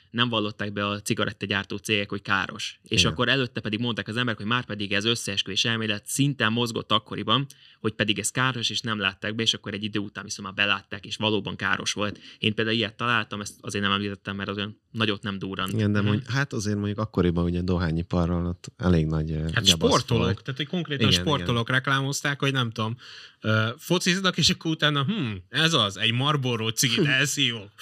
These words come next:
Speaker 2: És ilyen
Speaker 1: Nem, de
Speaker 2: N P C-sen.
Speaker 3: <laughs> Igen.
Speaker 2: Hmm,
Speaker 3: Igen.
Speaker 2: cigi.
Speaker 3: Ugyanúgy, mint az üdítőt, tehát ugyanúgy reklámozták, mint egy üdítőt, bazd meg.
Speaker 2: Igen,
Speaker 3: Tehát,
Speaker 2: igen,
Speaker 3: hogy konkrétan,
Speaker 2: nagyjából.
Speaker 3: jó, hogy
Speaker 1: Igen.
Speaker 3: szerintem még gyerekekkel is volt reklám, nem?
Speaker 1: Hát nem
Speaker 2: Hát
Speaker 1: tudom.
Speaker 2: meg, ö,
Speaker 1: Ezt így nem
Speaker 2: rajzfilmekben,
Speaker 1: tudom.
Speaker 2: ugye,
Speaker 3: Igen.
Speaker 2: rengeteg.
Speaker 1: De azt tudom, hogy Lakatos Bernő az,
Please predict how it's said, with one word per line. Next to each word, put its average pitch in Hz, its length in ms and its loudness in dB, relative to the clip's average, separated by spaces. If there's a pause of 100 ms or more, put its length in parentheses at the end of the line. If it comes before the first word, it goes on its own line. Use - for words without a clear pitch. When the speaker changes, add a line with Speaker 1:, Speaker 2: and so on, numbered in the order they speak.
Speaker 2:
És 120 140 4
ilyen 120 160 2
Speaker 1:
Nem, 139 320 2
de 120 100 0
Speaker 2:
N 131 40 2
P 127 60 2
C-sen. 147 480 2
Speaker 3:
<laughs> 131 40 2 (160)
Igen. 196 440 2 (760)
Speaker 2:
Hmm, 220 280 6
Speaker 3:
Igen. 123 180 6
Speaker 2:
cigi. 170 300 2
Speaker 3:
Ugyanúgy, 180 320 4
mint 185 160 0
az 180 140 0
üdítőt, 104 560 0
tehát - 140 -6
ugyanúgy 147 320 4
reklámozták, 135 640 0
mint 135 160 -2
egy 135 100 2
üdítőt, 98 520 0
bazd 98 220 -8
meg. 92 100 4
Speaker 2:
Igen, 82 140 6
Speaker 3:
Tehát, 113 160 0
Speaker 2:
igen, 117 120 -2
Speaker 3:
hogy 127 100 2
konkrétan, 120 380 0
Speaker 2:
nagyjából. 123 200 -2 (520)
Speaker 3:
jó, 139 160 2
hogy 123 200 2
Speaker 1:
Igen. 101 480 -2
Speaker 3:
szerintem 147 240 2
még 185 160 4
gyerekekkel 110 680 0
is 107 120 2
volt 104 280 -2
reklám, 98 420 -2
nem? 160 320 4 (320)
Speaker 1:
Hát 165 280 -4
nem 95 160 -14
Speaker 2:
Hát 117 140 4
Speaker 1:
tudom. 98 140 -2
Speaker 2:
meg, 131 160 -4
ö, 135 60 -4
Speaker 1:
Ezt 135 100 -2
így 143 60 -2
nem 147 100 0
Speaker 2:
rajzfilmekben, 90 600 0
Speaker 1:
tudom. 85 180 -2
Speaker 2:
ugye, 139 180 2
Speaker 3:
Igen. 101 280 -2
Speaker 2:
rengeteg. 90 280 0
Speaker 1:
De 85 80 2
azt 82 80 2
tudom, 151 160 -2
hogy 117 80 2
Lakatos 110 360 -2
Bernő 110 240 0
az, 113 240 -6